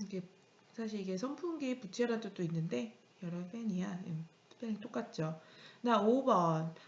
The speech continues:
오 번 세로. Summer is my 가장 좋아하는 계절이야. 뭐죠? Favorite. 그쵸? 스펠링 주의하세요. Favorite.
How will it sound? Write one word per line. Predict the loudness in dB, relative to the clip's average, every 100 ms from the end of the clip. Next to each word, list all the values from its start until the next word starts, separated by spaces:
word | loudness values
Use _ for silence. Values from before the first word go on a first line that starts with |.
| 2
오 | 6
번 | 6 6
세로. | 4 2 2 2
Summer | 2 4 4 6 6 4 2 4
is | 4 6
my | 4 4 4 2 0 -4 -16 _ _ _ -20 _ _ -20 -20 -2
가장 | 2 8 8 8
좋아하는 | 6 6 6 4 2 2 -2 -8 _ _ _ -2
계절이야. | 2 4 6 6 6 6
뭐죠? | 4 2 -2 -4 2
Favorite. | 4 6 6 10 12 12 10 8 6 10 10 12 10 10
그쵸? | 6 0 -2 0 2 4 2 0
스펠링 | -6 -8 -4 -2 -2
주의하세요. | 8 12 12 12 10 10 6 12 12 12 12 12 10 6 8 12 12
Favorite. | 12 10 8 2 0 -2